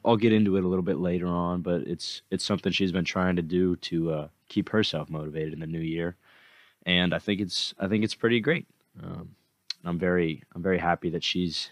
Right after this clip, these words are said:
got that motivated mindset. So I'm be glad to share that. And, um, most importantly, be glad to light your fire this week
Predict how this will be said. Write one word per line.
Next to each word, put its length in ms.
got 180
that 160
motivated 460
mindset. 480
So 260
I'm 200
be 100
glad 240
to 80
share 280
that. 280
And, 640
um, 400
most 240
importantly, 360
be 280
glad 300
to 340
light 300
your 160
fire 320
this 220
week 260